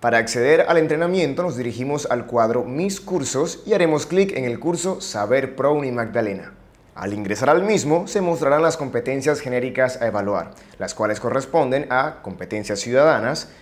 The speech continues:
los componentes de inglés partes uno y dos, lectura crítica y razonamiento cuantitativo. Para acceder a alguna de ellas, debemos hacer clic en el enlace respectivo.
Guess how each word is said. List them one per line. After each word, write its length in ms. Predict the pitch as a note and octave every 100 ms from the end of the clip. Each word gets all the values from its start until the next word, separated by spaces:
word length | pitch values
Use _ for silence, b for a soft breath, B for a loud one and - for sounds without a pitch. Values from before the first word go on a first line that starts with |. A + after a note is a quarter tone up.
| B B
los 180 | A2 -
componentes 640 | G2+ G2 G#2 A2+ B2 A#2+
de 80 | A2
inglés 360 | G#2 A#2 A#2
partes 640 | - A2 G2+ G2 A2 G2+ - -
uno 360 | A2 G#2 G#2 -
y 80 | D3+
dos, 360 | E3+ D3+ F3 B B
lectura 460 | C3 C3+ B2+ A2+ -
crítica 600 | G3 F3 D#3 D#3 C#3+ -
y 120 | G#3
razonamiento 720 | D#3+ D3 D3+ B2 B2+ B2 C3
cuantitativo. 920 | - A#2 A#2 A#2+ A#2+ A#2+ C#3 B2+ F#2 - B -
Para 200 | A2 G#2+
acceder 460 | G2 A2 A2+ C#3
a 60 | A2
alguna 340 | G2+ G2 A2
de 240 | D3+ E3+ D3+
ellas, 360 | D3 D3 -
debemos 300 | A#3 F#3+ E3+
hacer 260 | D#3+ D3 D3+
clic 240 | F3+ G#3
en 140 | - F#3+
el 80 | F#3
enlace 360 | C3 B2 C3+
respectivo. 720 | B2+ B2+ C3 B2+ A2 F#2+ F2+